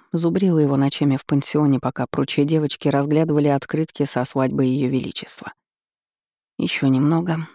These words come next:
вот сейчас. Да хоть пару золотых искр, Варх, побери. Плетение не поддалось, впервые за всю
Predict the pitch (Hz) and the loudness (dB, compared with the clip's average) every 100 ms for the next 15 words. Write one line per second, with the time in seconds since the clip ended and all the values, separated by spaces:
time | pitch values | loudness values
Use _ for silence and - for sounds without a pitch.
0 | _ - 147 139 - - - - - - | _ -2 0 -2 -6 -6 -6 -6 -8 -10
1 | - - _ _ _ _ _ _ - 170 | -14 -16 _ _ _ _ _ _ -4 -2
2 | - 190 - - 196 190 180 180 185 190 | 0 -2 -4 -2 0 2 2 0 0 -2
3 | - 170 135 - 165 160 170 139 - - | 0 -2 -2 -4 -2 0 0 -4 -2 0
4 | 170 196 170 - _ _ _ _ _ _ | 2 2 2 -4 _ _ _ _ _ _
5 | _ _ _ _ 196 - 240 226 208 196 | _ _ _ _ -4 2 4 6 6 4
6 | - 185 180 185 156 - - - - 147 | 0 -2 0 0 0 -6 -12 -12 -4 -2
7 | 143 165 202 165 147 - - | 0 2 2 2 0 -2 -2